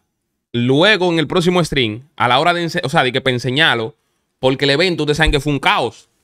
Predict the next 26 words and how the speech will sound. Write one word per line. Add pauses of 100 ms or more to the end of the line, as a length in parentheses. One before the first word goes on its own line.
(160)
Esa
vuelta
no
desenfocó. (260)
Estábamos
matándonos
con
el
equipo
de
producción, (240)
nos
estábamos
matando (140)
con
pila
de
gente (220)
que
fueron
a
hacer
desorden
para
el
evento.